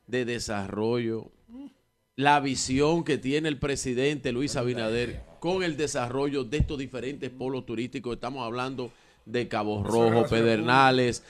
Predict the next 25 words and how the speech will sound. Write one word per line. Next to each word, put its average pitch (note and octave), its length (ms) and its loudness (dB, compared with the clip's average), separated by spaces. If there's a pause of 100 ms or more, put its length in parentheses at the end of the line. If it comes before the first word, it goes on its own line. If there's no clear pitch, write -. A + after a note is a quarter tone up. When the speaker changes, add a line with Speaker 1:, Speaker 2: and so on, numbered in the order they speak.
(140)
Speaker 1:
estamos B2+ 460 0
hablando B2+ 680 0 (220)
de B2 280 2
Punta C3+ 400 2
Bergantín, A#2 800 0
estamos C3+ 460 -2
hablando C3 680 4 (320)
de, D3 680 6
eh, C#3 160 4
Miches C3+ 720 2 (180)
ahora C3+ 640 2
con A#2 160 -6
esta B2+ 240 -2
nueva B2 600 2 (200)
oleada. C3+ 420 0
¿Qué B3+ 160 0
te, G#3 320 2
qué G#3+ 140 2
te G#3 160 0
merece E3+ 300 0
esa D#3+ 140 -2
opinión C#3+ 600 -2 (260)
en C#3 180 2
un F3+ 260 2
comparativo D3 1300 0